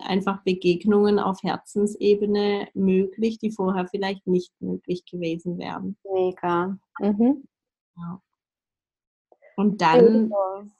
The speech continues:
Speaker 1: ist so viel möglich, wenn du dir von Herz zu Herz begegnest,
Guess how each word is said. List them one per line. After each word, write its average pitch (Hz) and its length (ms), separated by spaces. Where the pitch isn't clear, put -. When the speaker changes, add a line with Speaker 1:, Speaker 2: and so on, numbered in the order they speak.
Speaker 1:
ist 202 300
so 202 180
viel 202 320
möglich, 202 760
wenn 196 200
du 196 80
dir 185 360
von 196 160
Herz 180 320
zu 226 120
Herz 185 280
begegnest, 202 880